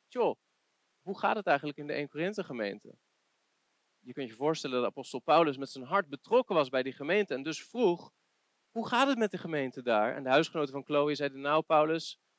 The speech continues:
dit speelt er, dat speelt er, dit speelt er, dat speelt er." En Paulus begon een beeld te krijgen van wat er was gebeurd met de gemeente na zijn vertrek. Dat is één bron van informatie. Maar wij hebben die bron niet, dus wij moeten op de een of andere manier uit de brief zelf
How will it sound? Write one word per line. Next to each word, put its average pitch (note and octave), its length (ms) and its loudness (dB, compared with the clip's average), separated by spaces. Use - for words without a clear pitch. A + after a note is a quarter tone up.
dit E3+ 180 0
speelt E3+ 300 -2
er, C3+ 100 -4
dat D#3 180 0
speelt E3 280 -6
er, D3+ 80 -12
dit D#3 140 -8
speelt - 280 -8
er, D3+ 80 -10
dat D3+ 180 -2
speelt B2 380 -4
er." G#2 180 -10
En D3 140 -12
Paulus G3+ 360 4
begon E3+ 220 -6
een E3 120 -6
beeld F#3+ 320 8
te F3+ 100 -4
krijgen C#3+ 340 2
van C3+ 100 -4
wat D#3 140 -2
er F#3 80 -2
was D#3+ 160 -2
gebeurd E3 400 2
met F3+ 140 -2
de D3 60 -10
gemeente D3 420 -6
na B2+ 180 -2
zijn C3 200 -6
vertrek. G3 440 0
Dat B2+ 120 -6
is - 80 -8
één D3+ 300 -2
bron D3+ 200 -2
van C#3 120 -12
informatie. C3+ 640 -2
Maar F#3 120 -14
wij F#3+ 180 2
hebben F#3 300 2
die D#3+ 120 0
bron B2 260 -4
niet, D#3 120 -6
dus E3+ 120 -10
wij D#3+ 140 0
moeten G3 420 -2
op - 140 -2
de - 140 -6
een G3 160 0
of F#3 100 -2
andere D#3+ 200 -2
manier C#3 220 -2
uit F#3+ 240 4
de G3+ 80 -10
brief C#3 220 -6
zelf G3 420 2